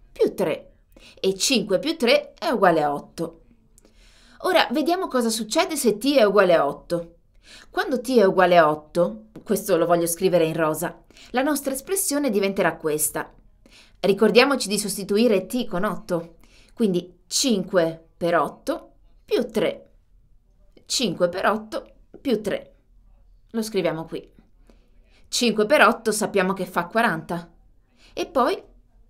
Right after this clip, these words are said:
dobbiamo sommare il tre, perciò sarà uguale a quarantatré. E ora l'ultima domanda. Cosa succede quando T è uguale a dieci? Lo scriverò in blu questa volta.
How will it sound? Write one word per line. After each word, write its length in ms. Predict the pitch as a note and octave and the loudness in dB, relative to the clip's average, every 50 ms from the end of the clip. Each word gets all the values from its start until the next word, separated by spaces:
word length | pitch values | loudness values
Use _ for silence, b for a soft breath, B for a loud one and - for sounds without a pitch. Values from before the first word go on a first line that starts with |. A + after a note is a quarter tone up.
| _ _ | _ _
dobbiamo 400 | - - F4+ D4+ C#4 B3+ A3+ A#3 | -8 -6 -2 2 2 4 4 2
sommare 360 | A3+ A#3 G#3+ F#3+ E3+ E3 D#3+ | 0 0 0 0 2 0 0
il 80 | D#3+ - | -2 -2
tre, 280 | F3+ E3 C#3 - - - | -2 -4 -4 -4 -6 -4
perciò 360 | - C#4 - - A3+ A3+ A#3+ | -2 -2 -2 2 2 2 2
sarà 260 | - - C4 F#3 F3+ | 2 2 2 4 4
uguale 280 | F#3 F3+ F#3 E3 D#3+ E3+ | 4 6 4 4 4 2
a 80 | E3+ - | 0 -2
quarantatré. 680 | - G#3 C#3 C#3+ C#3+ D3+ C#3+ - D3 C3+ - - - _ _ _ _ _ _ _ _ b b b b | -2 -2 -2 -4 -6 -10 -10 -10 -10 -12 -12 -14 -18 _ _ _ _ _ _ _ _ b b b b
E 160 | b B3+ C4+ | b 2 4
ora 320 | C#4+ E4 G4+ G4+ - - - - | 4 2 0 -4 -6 -8 -10 -8
l'ultima 400 | B3 C4+ D4+ C#4 - C4+ C4+ A3+ | -4 -4 -4 -4 -4 -2 -2 -2
domanda. 480 | F#3 F3 D3+ D3 D3 D3+ D3+ D#3+ E3+ - _ _ _ _ _ _ b b b b b - | -2 -2 -4 -6 -8 -8 -10 -10 -10 -12 _ _ _ _ _ _ b b b b b -12
Cosa 200 | - G4 A#4+ C5 | -8 -6 -6 -4
succede 540 | - A4+ - - - A#3 F3+ E3+ F3+ F#3 | -4 -4 -4 -2 0 0 0 0 0 -2
quando 380 | F#3 - G3+ G3 F#3+ F3 F3 F3 | -2 -2 -4 -2 0 -2 -2 -2
T 380 | - D4 D#4+ E4 D#4+ - - _ | -2 -4 -4 -4 -6 -10 -10 _
è 100 | - C4+ | 0 2
uguale 360 | B3+ G#3+ G#3+ A3+ G#3+ G3 F3+ E3 | 2 4 4 4 4 4 4 2
a 60 | D#3 | 0
dieci? 600 | C#3+ E3 D3+ D3 D3 - - F#3+ E3 - - - _ _ _ _ _ - | 0 -2 -2 -2 -4 -6 -4 -4 -6 -6 -8 -20 _ _ _ _ _ -4
Lo 100 | F#3 F#3+ | -2 -2
scriverò 420 | F#3 - - A#3+ A3+ A#3 B3+ C4 | -2 0 2 2 4 4 4 4
in 120 | C4 A3+ G3 | 4 2 2
blu 240 | F3+ F3 E3+ D#3+ | 2 0 -2 -4
questa 260 | E3 E3 D#3+ - E3 D#3 | -4 -6 -6 -4 -4 -4
volta. 500 | D#3 D3+ D3+ D3+ - - E3 E3 E3+ | -2 -2 -4 -4 -6 -6 -8 -8 -10